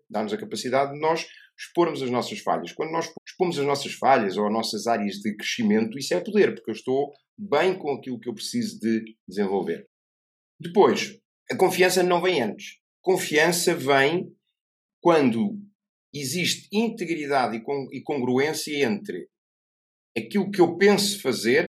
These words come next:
aquilo que eu decido fazer, aquilo que eu digo que eu vou fazer e aquilo que eu faço. Quando existe uma,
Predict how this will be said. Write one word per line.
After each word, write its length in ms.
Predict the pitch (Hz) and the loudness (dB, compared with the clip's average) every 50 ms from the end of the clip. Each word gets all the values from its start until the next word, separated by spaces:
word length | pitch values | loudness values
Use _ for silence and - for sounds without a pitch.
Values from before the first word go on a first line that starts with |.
| _ | _
aquilo 300 | 110 - - 170 165 135 | -10 -8 -6 -6 -8 -6
que 80 | - - | -4 -4
eu 80 | 147 | -4
decido 400 | - - - - - 190 190 - - - | -4 -4 -6 -4 -4 -4 -6 -6 -10 -10
fazer, 540 | - 127 120 101 95 113 127 151 - - - | -6 -6 -6 -2 2 2 4 4 2 0 -4
aquilo 280 | - 107 - 160 151 - | -10 -8 -6 -6 -6 -4
que 100 | - 143 | -2 0
eu 100 | 131 113 | 0 0
digo 220 | 110 160 196 196 | 0 -2 -4 -4
que 80 | - - | -4 -6
eu 60 | 143 | -4
vou 140 | 123 135 131 | -4 -4 -4
fazer 360 | - - 123 110 117 143 143 | -4 -6 -6 -4 -4 -6 -6
e 80 | 151 147 | -8 -10
aquilo 200 | 143 - 151 - | -10 -10 -10 -6
que 80 | - | -6
eu 60 | 160 | -6
faço. 440 | 156 - 131 120 - - - - - - _ _ _ _ _ _ | -4 0 0 0 0 -2 -6 -10 -12 -16 _ _ _ _ _ _
Quando 160 | - 175 170 | 0 0 2
existe 320 | 175 170 190 214 202 - 208 | 2 4 4 4 4 4 4
uma, 180 | 202 202 196 | 4 4 4